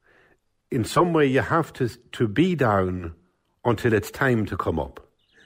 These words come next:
There's, there's some, there's some way that you think when you're depressed it will never end.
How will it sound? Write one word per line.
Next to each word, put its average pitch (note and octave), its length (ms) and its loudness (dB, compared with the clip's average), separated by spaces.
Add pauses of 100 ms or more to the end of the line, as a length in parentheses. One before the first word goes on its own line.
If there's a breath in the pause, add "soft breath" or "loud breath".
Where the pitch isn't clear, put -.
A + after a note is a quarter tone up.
(500 soft breath)
There's, G#2 220 -2
there's A#2 260 0
some, D#3+ 440 0 (480 loud breath)
there's C3 180 0
some F3 360 0
way D3 340 4
that A#2 280 -2
you A#2 120 -2
think D#3+ 340 -2
when B2+ 100 0
you're B2 140 0
depressed G#2 560 -2
it - 120 -6
will G#2 100 0
never G2 300 0
end. C#2 440 -4